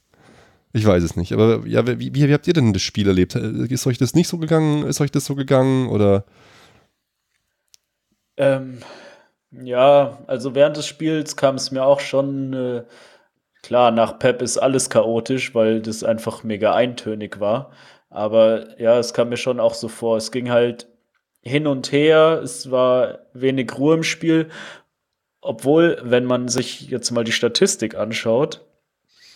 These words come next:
Speaker 2: waren Torschüsse ausgeglichen, sechzehn zu fünfzehn von Atletico. Ähm,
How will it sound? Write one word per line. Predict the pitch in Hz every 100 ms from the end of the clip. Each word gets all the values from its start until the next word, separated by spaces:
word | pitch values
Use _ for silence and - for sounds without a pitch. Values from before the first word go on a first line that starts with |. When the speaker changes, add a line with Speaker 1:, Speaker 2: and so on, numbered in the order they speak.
| -
Speaker 2:
waren | 120 113 120 127 131 -
Torschüsse | - 131 135 151 139 117
ausgeglichen, | 117 160 - 160 165 156 127
sechzehn | 123 135 - 127
zu | -
fünfzehn | 113 143 160 156 - 143
von | 139 123
Atletico. | 113 110 127 147 160 - 160 160 160 - - - - _ _ _
Ähm, | 127 120 117 120 113